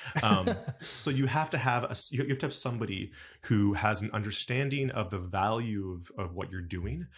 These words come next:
Speaker 1: Otherwise, they're going to misunderstand the value of what you bring. And they're going to undervalue it usually. Um, secondly, so, so, so you need a, a client who has an understanding. You also need buy-in,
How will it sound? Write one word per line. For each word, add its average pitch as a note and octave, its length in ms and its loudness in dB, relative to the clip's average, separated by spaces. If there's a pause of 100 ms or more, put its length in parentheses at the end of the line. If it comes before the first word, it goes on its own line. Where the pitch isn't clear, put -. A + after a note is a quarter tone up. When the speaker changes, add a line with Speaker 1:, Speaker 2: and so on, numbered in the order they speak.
(260)
Speaker 1:
Otherwise, G#2 580 4
they're G2+ 160 -2
going G2 220 -4
to F#2+ 80 -4
misunderstand F#2+ 880 -2
the F#2 100 -6
value F2+ 340 -4
of E2 60 -10
what F2 160 -8
you E2+ 120 -8
bring. E2+ 260 -8 (1160)
And B2+ 80 2
they're A2 80 -2
going G#2 160 -2
to - 140 -4
undervalue F#2 480 -4
it - 100 -16
usually. - 340 -14 (560)
Um, G2+ 420 2 (420)
secondly, G#2+ 840 -2 (200)
so, B2+ 200 -2
so, - 180 -4
so - 160 -2
you A#2 80 2
need A2+ 260 0
a, G2 360 -2
a G#2 40 0
client B2+ 360 -2
who A2 80 0
has G#2 100 0
an G2+ 60 -8
understanding. F#2+ 460 -8 (260)
You A#2+ 160 0
also C3 240 0
need A2 260 -2
buy-in, - 400 -2